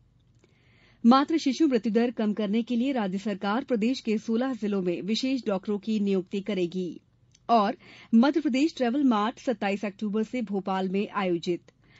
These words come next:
अब समाचार विस्तार से। भ्रष्टाचार के खिलाफ केंद्र सरकार द्वारा उठाए गए कदमों की ओर जनता का ध्यान आकृष्ट करने के लिए भारतीय जनता पार्टी अगले महीने आठ नवंबर को कालाधन विरोधी दिवस मनाएगी।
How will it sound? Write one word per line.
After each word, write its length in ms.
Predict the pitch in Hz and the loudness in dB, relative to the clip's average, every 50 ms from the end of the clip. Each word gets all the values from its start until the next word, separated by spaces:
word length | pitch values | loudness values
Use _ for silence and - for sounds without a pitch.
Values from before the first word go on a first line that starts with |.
| _ _ - | _ _ -4
अब 140 | - 208 | -4 -4
समाचार 520 | - - 220 202 196 190 190 - 208 247 403 415 | -2 -2 -2 -2 -2 -2 -2 -2 -4 -4 -4 -2
विस्तार 380 | 285 277 233 - 240 196 175 175 | -4 -4 -4 -2 -2 -2 -2 -4
से। 320 | - - 175 160 - - - - _ _ _ _ _ _ _ _ _ _ _ _ _ _ _ _ _ _ _ _ _ _ _ _ _ _ _ _ _ _ _ _ _ _ _ _ _ _ _ _ _ - | -6 -8 -10 -10 -10 -12 -18 -20 _ _ _ _ _ _ _ _ _ _ _ _ _ _ _ _ _ _ _ _ _ _ _ _ _ _ _ _ _ _ _ _ _ _ _ _ _ _ _ _ _ 0
भ्रष्टाचार 540 | 196 226 262 240 - 359 320 - 294 294 320 | 4 4 4 4 4 0 0 2 0 0 0
के 120 | 320 359 339 | 0 0 0
खिलाफ 380 | - 285 277 269 294 349 - | 0 0 0 0 0 -2 -4
केंद्र 260 | - 262 262 269 269 | -2 0 0 0 0
सरकार 420 | 233 254 226 196 - 233 226 247 247 | 0 -2 -4 -2 -2 -2 -2 -2 -2
द्वारा 320 | 226 240 247 254 262 262 | 0 -2 0 0 0 0
उठाए 360 | 247 226 190 196 202 208 214 | -2 -2 -4 -4 -4 -4 -4
गए 180 | 208 226 226 226 | -2 -2 -2 -2
कदमों 340 | 226 - 208 180 185 240 269 | -2 -4 -4 -2 0 -2 -2
की 180 | - - 233 | 0 -2 0
ओर 200 | 233 226 240 254 | 2 2 0 0
जनता 360 | 220 - 208 202 196 226 254 247 | 0 -2 -2 -2 -2 -4 -4 -6
का 160 | - 220 190 | -4 -6 -6
ध्यान 380 | 185 185 202 202 208 220 233 - | -4 -4 -4 -4 -4 -4 -4 -6
आकृष्ट 440 | - 196 190 196 202 202 190 - 220 | -6 -6 -6 -6 -8 -8 -8 -8 -10
करने 300 | 196 196 185 180 202 277 | -8 -8 -6 -4 -4 -4
के 140 | 262 247 220 | -4 -4 -2
लिए 320 | 190 185 175 170 - - _ - - - - - - - | -2 0 -2 -2 -4 -8 _ -20 -20 -20 -20 -14 -6 -2
भारतीय 440 | 202 226 240 254 269 254 294 285 254 | 0 0 0 0 0 0 2 2 2
जनता 340 | 226 226 196 - 208 196 | 2 0 0 0 -2 -2
पार्टी 400 | 196 - 202 196 196 196 233 269 | -2 -2 -2 -2 -2 -2 -2 -2
अगले 360 | 311 - 208 196 180 202 208 220 | -2 -2 -4 -4 -2 0 0 0
महीने 380 | 208 202 196 170 226 254 302 | 0 0 0 0 0 0 0
आठ 260 | 294 240 202 185 - | 0 0 -2 -4 -4
नवंबर 340 | 196 196 190 190 185 202 185 | -4 -2 -2 -2 -2 -4 -4
को 180 | 185 - 226 233 | -2 -2 -2 -2
कालाधन 520 | 226 - 233 226 240 269 269 262 262 269 | -2 -4 -4 -4 -4 -4 -4 -2 -2 -2
विरोधी 420 | 233 202 202 208 220 196 214 277 247 | -2 -2 -2 -2 -2 -2 -2 -2 -2
दिवस 360 | 226 190 185 202 202 - 247 | -2 -2 -4 -4 -6 -4 -4
मनाएगी। 580 | 233 220 202 180 180 180 208 208 185 170 - | -2 -2 -2 -2 -4 -4 -4 -6 -6 -8 -10